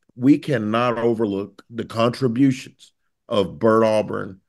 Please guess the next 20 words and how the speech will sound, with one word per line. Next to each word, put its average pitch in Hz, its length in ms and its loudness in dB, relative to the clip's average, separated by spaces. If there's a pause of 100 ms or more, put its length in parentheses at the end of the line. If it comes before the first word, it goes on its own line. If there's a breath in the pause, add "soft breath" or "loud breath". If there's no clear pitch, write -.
(280)
to 120 140 4
this 110 280 2
team's 101 340 -6
success. - 720 -10 (440)
He 135 220 6
was 104 480 4
the 117 180 -2
most 107 360 2
dependable 190 800 0
player 160 680 0 (600)
on 135 280 4
this 123 220 2
team, 107 540 -6 (400)
right 151 400 2
there 170 180 4
with 147 160 0
T'Vondre 120 600 -2
Sweat, 104 440 -8 (460)
uh, 113 360 0 (580)
to-, 165 160 6